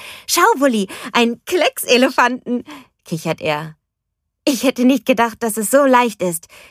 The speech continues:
Jetzt weiß ich auch, was ich malen möchte.“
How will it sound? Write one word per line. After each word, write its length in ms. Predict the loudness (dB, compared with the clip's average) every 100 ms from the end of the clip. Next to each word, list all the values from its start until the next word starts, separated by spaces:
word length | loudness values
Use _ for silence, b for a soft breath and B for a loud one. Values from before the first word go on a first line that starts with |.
| b b _
Jetzt 460 | 0 0 0 -2 2
weiß 260 | 2 2
ich 180 | -2 0
auch, 160 | 0 0
was 140 | -2
ich 140 | -2 2
malen 340 | 2 4 2
möchte.“ 420 | 0 -2 -6 -8